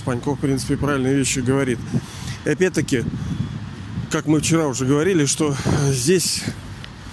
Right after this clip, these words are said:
э, нету вот рецепта такого, рецепта, что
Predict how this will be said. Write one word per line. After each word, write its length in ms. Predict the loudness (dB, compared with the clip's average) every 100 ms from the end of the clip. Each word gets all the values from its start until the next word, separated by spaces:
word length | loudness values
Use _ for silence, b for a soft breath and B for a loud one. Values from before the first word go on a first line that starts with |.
| -12 B B B B B
э, 280 | -4 -2 0
нету 280 | 2 2 2
вот 220 | 0 2
рецепта 520 | 2 4 4 2 0 0
такого, 420 | 0 0 2 4
рецепта, 500 | 4 4 2 0 -2
что 280 | 0 -2